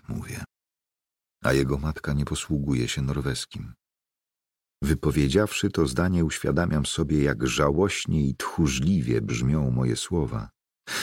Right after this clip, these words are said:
i że tak naprawdę próbuję przerzucić odpowiedzialność na Sabidżę. Koleżanka nic mi na to nie odpowiada. Bierze rodziców chłopca na stronę.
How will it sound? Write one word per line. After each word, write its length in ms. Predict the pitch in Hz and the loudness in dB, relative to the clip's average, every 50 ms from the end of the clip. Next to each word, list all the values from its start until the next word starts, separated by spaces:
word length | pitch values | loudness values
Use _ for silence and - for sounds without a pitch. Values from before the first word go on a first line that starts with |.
| - - - | -6 -2 0
i 80 | - 73 | 2 4
że 140 | 67 78 | 4 4
tak 200 | - 90 85 - | 4 2 2 2
naprawdę 440 | 82 78 - - 98 104 80 71 82 | 2 2 4 4 2 4 4 4 2
próbuję 440 | 69 - - 82 67 101 104 95 78 | 2 2 2 2 4 4 4 4 2
przerzucić 720 | - - - 90 78 69 76 107 - - - 87 - - | 2 2 2 2 4 4 2 0 -2 -2 -4 -4 -4 -4
odpowiedzialność 1120 | - - - - - 76 71 73 73 65 67 98 113 107 82 67 62 60 - - - - | -4 -4 -4 -2 0 2 4 4 4 4 4 4 4 2 2 0 0 0 -2 -4 -6 -4
na 200 | 64 65 65 62 | -2 -2 -2 -2
Sabidżę. 680 | - - 69 67 71 98 104 - - 65 58 55 55 - _ _ _ _ _ _ _ _ _ _ _ _ _ _ _ _ _ _ _ _ - | -2 -2 -2 0 0 -2 -4 -4 -4 -4 -6 -6 -8 -12 _ _ _ _ _ _ _ _ _ _ _ _ _ _ _ _ _ _ _ _ -8
Koleżanka 600 | - - 87 85 76 - 73 71 71 - - 64 | -4 -2 -2 0 0 -2 -4 -4 -6 -6 -6 -4
nic 380 | 62 62 69 - - - - - | -2 0 0 -2 -2 -6 -8 -8
mi 120 | - 52 | -8 -8
na 160 | - - - | -6 -8 -8
to 160 | - - - - | -10 -10 -12 -10
nie 160 | - 50 50 | -10 -8 -10
odpowiada. 720 | 50 - - - 50 50 - 50 50 50 50 - - - - _ _ _ _ _ _ _ _ _ _ _ - | -10 -12 -12 -10 -10 -6 -6 -4 -4 -4 -6 -8 -10 -12 -14 _ _ _ _ _ _ _ _ _ _ _ -2
Bierze 380 | 62 65 67 65 62 - 62 60 | 2 4 4 4 4 2 0 0
rodziców 640 | 53 57 60 57 62 65 65 - - 65 62 - | 0 0 -2 -2 -2 -4 -4 -4 -6 -6 -6 -8
chłopca 460 | - - - 62 60 - - - 53 53 | -6 -4 -2 -2 -2 -4 -6 -6 -6 -6
na 120 | 53 53 | -6 -6
stronę. 540 | - - - - - - - 55 110 - | -8 -10 -8 -8 -8 -6 -6 -8 -10 -12